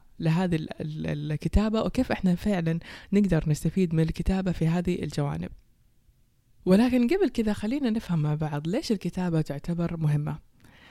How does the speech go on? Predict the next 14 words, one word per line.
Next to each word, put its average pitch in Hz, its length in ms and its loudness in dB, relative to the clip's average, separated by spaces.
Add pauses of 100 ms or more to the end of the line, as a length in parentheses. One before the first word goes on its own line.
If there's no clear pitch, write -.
(260)
الضغوطات 214 520 4
اللي 165 260 2
نتعرض 170 440 0
لها 165 140 0
دائمًا 175 300 -2
في 151 120 -8
الحياة 160 380 -6
تخلينا 240 420 -4
دائمًا 202 380 0
عايشين 180 340 -2
في 160 140 -8
حالة 175 320 -6
من 156 140 -4
التشتت، - 600 -10